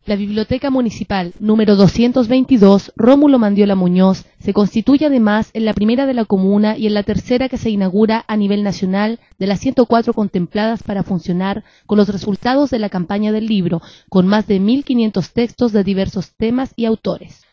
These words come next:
Los socios de la biblioteca pueden llevar los libros a domicilio en calidad de préstamo por una semana, tanto niños y adultos presentando su carné de socio. Contamos con una colección bibliográfica de más de cinco mil libros,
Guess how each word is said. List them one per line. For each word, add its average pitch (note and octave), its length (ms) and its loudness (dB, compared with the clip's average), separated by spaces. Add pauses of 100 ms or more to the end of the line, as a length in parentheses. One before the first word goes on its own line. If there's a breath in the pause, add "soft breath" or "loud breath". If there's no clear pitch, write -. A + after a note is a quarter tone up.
(120)
Los G3+ 180 -4
socios C4 300 -6
de C#4 100 -4
la B3 80 -6
biblioteca G#3 600 -6
pueden B3+ 340 -4
llevar G#3+ 240 -8
los A3+ 180 -10
libros A3+ 400 -4
a A3+ 60 -4
domicilio A3 720 -2
en A3 140 -2
calidad G3+ 340 -2
de G3+ 100 -2
préstamo A3+ 460 -4
por G#3+ 180 0
una B3+ 160 -2
semana, A3+ 360 -8 (420)
tanto G#3 340 -4
niños A#3 400 -4
y G3+ 60 -4
adultos B3 500 -6
presentando G#3 560 -8
su A3 140 -8
carné G3 340 -8
de A3 120 -8
socio. - 340 -18 (100)
Contamos A#3+ 520 -2
con A3+ 160 -2
una A#3 180 -2
colección G#3+ 440 -4
bibliográfica G3 720 -6
de G3 140 -4
más G#3+ 200 -6
de B3 100 -6
cinco G3+ 320 -8
mil C4+ 240 -6
libros, F3 420 -8